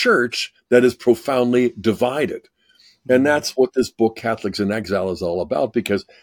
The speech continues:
Speaker 1: I suspect that almost as much as in America today, you're experiencing this down in Australia as well and everywhere else.
Speaker 2: Yes. Fraser, thank you. Thank you for doing this. Um, uh, it is, as I said, so timely, and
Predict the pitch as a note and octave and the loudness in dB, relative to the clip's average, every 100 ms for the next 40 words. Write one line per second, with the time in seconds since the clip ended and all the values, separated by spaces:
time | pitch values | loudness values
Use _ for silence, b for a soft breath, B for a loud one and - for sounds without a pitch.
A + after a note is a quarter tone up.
0 | b b C3 D#3 - A#2 - C#3 A#2+ G#2+ | b b -4 -2 -4 -6 -4 -4 -2 -6
1 | - B2 D#3+ C3+ A2 G2 F2+ B2 B2 - | -4 -2 0 0 0 -4 -4 -4 -6 -8
2 | A2+ A2 G2+ - A2+ F#2+ G2+ C3+ C3+ - | -8 -6 -6 -8 -6 -4 -4 -4 -4 -6
3 | E2+ F2+ A#2+ B2 A2+ - b b b A2+ | -8 -2 2 2 0 -4 b b b 0
4 | A#2+ - - A#2 G#2 - G2 G2 - G2+ | 0 -2 -2 0 -2 -6 -6 -6 -6 -6
5 | G2+ F2 F2+ - - G2 F#2+ F2+ F2+ - | -6 -8 -10 -10 -8 -4 -4 -4 -6 -6
6 | F2 F#2 F#2 F#2 F2 E2 D2+ C#2+ C2 - | -6 -8 -8 -8 -6 -6 -8 -10 -14 -14
7 | G#2 - _ _ _ _ _ _ _ _ | -14 -16 _ _ _ _ _ _ _ _
8 | _ _ _ _ - G#2 F2+ E2+ - A2+ | _ _ _ _ -14 -12 -12 -16 -12 -12
9 | G2+ G#2+ F#2 - C3 C3 A2 G2+ A2 A#2 | -12 -14 -12 -6 -6 -6 -10 -8 -6 -6
10 | G#2+ G2 - A2 G#2 G2 F#2 b b b | -8 -12 -14 -12 -12 -12 -16 b b b
11 | - G#2+ G#2 A#2 B2 B2 A2+ A2 A2 - | -10 -8 -8 -6 -6 -6 -8 -6 -6 -6
12 | A2 - G#2+ - A2+ A#2 A2 G#2+ - G#2+ | -8 -6 -8 -4 -4 -4 -6 -10 -10 -10
13 | G#2 | -10